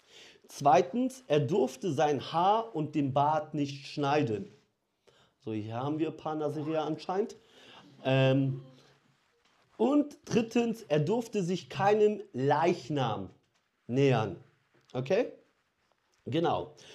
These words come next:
Und das waren die Bestimmungen eines Nariseas. Kein Wein, kein Friseur und keine Leichname anpacken oder sich nahen. Genau.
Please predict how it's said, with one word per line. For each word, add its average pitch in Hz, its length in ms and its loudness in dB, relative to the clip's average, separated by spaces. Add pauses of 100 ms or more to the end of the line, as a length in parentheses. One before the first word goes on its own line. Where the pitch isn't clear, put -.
(200)
Und 160 260 0
das 254 200 0
waren 220 200 2
die 196 60 0
Bestimmungen 208 680 -2
eines 175 380 -2
Nariseas. 147 800 -2 (320)
Kein 143 400 -2
Wein, 277 400 2 (1300)
kein 185 300 0
Friseur 202 760 6 (1000)
und 208 440 6
keine 208 640 4
Leichname 143 1160 0
anpacken 131 520 -4
oder 113 160 -2
sich 110 380 -8 (220)
nahen. 107 500 -2 (1000)
Genau. 139 440 0